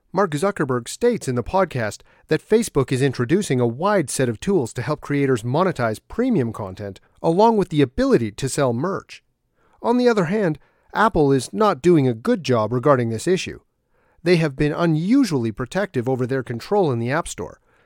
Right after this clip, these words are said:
by keeping a large slice of the profits from user-created apps. Ultimately, this is holding back the potential that content creators could bring to their platforms.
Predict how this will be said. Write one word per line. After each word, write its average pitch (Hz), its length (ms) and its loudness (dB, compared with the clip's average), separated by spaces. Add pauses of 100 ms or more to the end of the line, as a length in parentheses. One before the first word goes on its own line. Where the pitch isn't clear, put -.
(100)
by 147 140 0
keeping 156 340 0
a 139 60 0
large 175 360 -2
slice 196 380 0
of 113 80 -6
the 120 80 -2
profits 196 420 -2
from 131 200 -2
user-created 131 640 0
apps. 147 460 -6 (540)
Ultimately, 160 580 0 (260)
this 214 180 2
is 160 140 0
holding 165 400 2
back 156 240 0
the 127 80 -2
potential 165 540 -2
that 107 160 -8
content 135 420 -4
creators 127 380 -2
could 120 200 -6
bring 196 220 2
to 120 100 -6
their 107 160 -6
platforms. - 640 -6